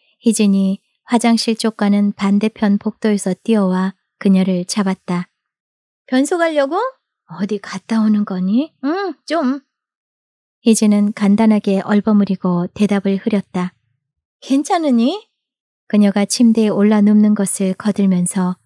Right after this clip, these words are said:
희진이 말했다. "그냥 기분이 나빠. 넌 어디 갔었냐고." "신생아실에." "왜?"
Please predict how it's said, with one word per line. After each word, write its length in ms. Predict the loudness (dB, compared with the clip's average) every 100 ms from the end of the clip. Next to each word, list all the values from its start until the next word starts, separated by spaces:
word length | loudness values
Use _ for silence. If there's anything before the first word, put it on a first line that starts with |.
| _
희진이 480 | -2 0 2 2 2
말했다. 640 | 0 -2 -2 -4 -6 -6 -10 _ _ _ _ _ _ _ _ _ _
"그냥 680 | -2 0 2 0 -2 -8 -14 _ _ _ _ _ _
기분이 360 | -8 0 2 2
나빠. 720 | 0 -4 -8 -6 -6 -10 -18 _ _ _ _ _ _ _
넌 360 | 0 2 0 -2 -6
어디 280 | -6 -4
갔었냐고." 1000 | -4 -4 0 2 2 -2 -6 -8 -8 -10 -14 _ _ _ _ _ _ _
"신생아실에." 920 | -12 -8 -4 -4 -2 -2 -4 -4 -6 -8 _ _ _
"왜?" 540 | -2 0 2 -2 -6